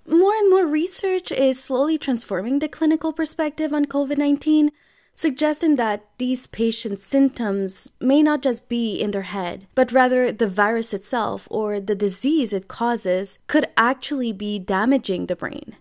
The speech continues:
That's <laughs> really not an encouraging thought, considering many probably think this virus is bad enough as is. But what does the science say?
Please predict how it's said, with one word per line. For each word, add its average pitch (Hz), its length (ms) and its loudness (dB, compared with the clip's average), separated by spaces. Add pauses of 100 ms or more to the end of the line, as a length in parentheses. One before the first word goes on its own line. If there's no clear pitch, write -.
That's 262 520 2
<laughs> - 0 -
really 233 280 2
not 196 260 2
an 190 100 2
encouraging 185 640 0
thought, 190 420 0
considering 190 720 2
many 214 300 0
probably 240 540 0
think 202 340 -2
this 190 220 -4
virus 185 480 -2
is 190 260 -4 (240)
bad 269 220 2
enough 202 400 0
as - 220 -8
is. - 380 -10 (140)
But 269 220 2
what 381 140 0
does 403 140 -2
the 311 100 -6
science 330 460 -2
say? - 340 -8